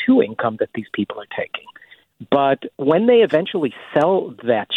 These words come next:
stock, when they eventually die and leave it to their heirs, there will be taxes paid on all that wealth. Uh, d-, do you agree with that?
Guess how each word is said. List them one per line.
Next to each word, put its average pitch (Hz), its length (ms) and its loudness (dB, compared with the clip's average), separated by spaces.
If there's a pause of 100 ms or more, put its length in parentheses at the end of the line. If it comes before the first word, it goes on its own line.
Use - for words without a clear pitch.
(200)
stock, - 420 -4
when 135 220 4
they 131 140 4
eventually 123 520 0
die 120 560 0
and 120 160 -4
leave 120 220 0
it 131 100 0
to 117 140 0
their 107 160 2
heirs, 240 340 2 (400)
there 160 160 4
will 202 200 4
be 240 140 -4
taxes 170 520 -6 (100)
paid 123 220 2
on 117 140 0
all 110 160 2
that 107 240 -2
wealth. 123 300 -4 (260)
Uh, 113 360 -2 (520)
d-, 143 140 -10
do 147 80 0
you 156 80 6
agree 131 220 4
with 180 120 2
that? 180 300 -2